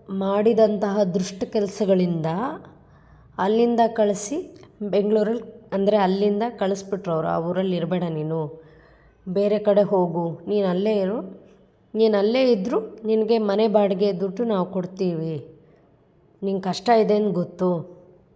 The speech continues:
ಅಂಥೇಳಿ ಮನೆ ಬಾಡಿಗೆ ದುಡ್ಡು ಕೂಡ ಅವರು ಕೆಲಸ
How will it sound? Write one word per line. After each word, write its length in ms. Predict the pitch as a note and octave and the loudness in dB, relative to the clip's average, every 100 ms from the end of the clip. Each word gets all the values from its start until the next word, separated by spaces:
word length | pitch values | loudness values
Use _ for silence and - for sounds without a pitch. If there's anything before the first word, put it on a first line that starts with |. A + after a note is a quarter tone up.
| _ _ _ _ _ _ - | _ _ _ _ _ _ -8
ಅಂಥೇಳಿ 720 | F#3+ F#3 G3+ G3+ C4 F4+ - | -6 -2 -2 0 -2 -6 -10
ಮನೆ 460 | F#3 F#3 G3 A3+ A#3+ | -4 0 2 2 2
ಬಾಡಿಗೆ 640 | F#3 F3 F#3 G3+ A3 G#3+ F#3 | 0 0 0 0 2 2 0
ದುಡ್ಡು 200 | F#3 - | -4 -6
ಕೂಡ 200 | F#3+ G#3+ C#4 - - _ _ _ _ _ _ _ - | -4 -4 -6 -10 -20 _ _ _ _ _ _ _ -6
ಅವರು 300 | G3+ A3+ G#4+ | -2 -2 -4
ಕೆಲಸ 520 | - - G#3 G3+ - | -10 -4 -4 -4 0